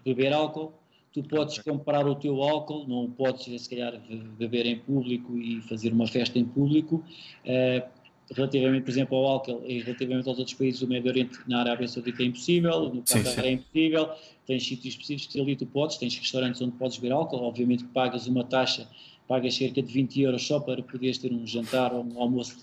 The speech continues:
Speaker 1: com uma <laughs> cerveja ou com um copo de vinho à
Speaker 2: Ah,
Speaker 1: parte,
Speaker 2: sim.
Speaker 1: portanto, há essa, há esses constrangimentos, mas depois é um país onde tu tens tudo, tu tens tudo o que é aquilo, a parte económica, de, de,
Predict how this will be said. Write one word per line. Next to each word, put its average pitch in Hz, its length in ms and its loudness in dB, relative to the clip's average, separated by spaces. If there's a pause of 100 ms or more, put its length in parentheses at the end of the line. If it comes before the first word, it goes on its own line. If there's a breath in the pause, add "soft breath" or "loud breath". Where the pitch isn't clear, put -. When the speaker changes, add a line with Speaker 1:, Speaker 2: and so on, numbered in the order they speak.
Speaker 1:
com 127 220 2
uma 120 240 0
<laughs> - 0 -
cerveja 135 600 0
ou 120 60 -4
com 135 180 -4
um 127 40 -6
copo 131 260 -6
de 127 80 -20
vinho 160 260 -4 (380 loud breath)
à 147 100 -2
Speaker 2:
Ah, - 40 0
Speaker 1:
parte, 139 360 0
Speaker 2:
sim. 175 100 -14 (100)
Speaker 1:
portanto, 143 340 -6 (400 loud breath)
há 135 140 0
essa, 143 240 -2 (140)
há 151 120 -2
esses 151 220 -2
constrangimentos, 143 800 -4 (260 loud breath)
mas 220 120 -6
depois 208 200 -2
é 208 60 2
um 196 80 -4
país 208 280 2
onde 208 140 0
tu 214 120 -2
tens 214 220 2
tudo, 202 360 -2
tu 135 100 -16
tens 160 500 0 (220)
tudo 175 200 4
o 170 40 4
que 170 160 2
é 165 60 4
aquilo, 160 260 0
a 151 60 2
parte 160 260 0
económica, 151 560 0
de, 123 120 -4
de, 123 200 -4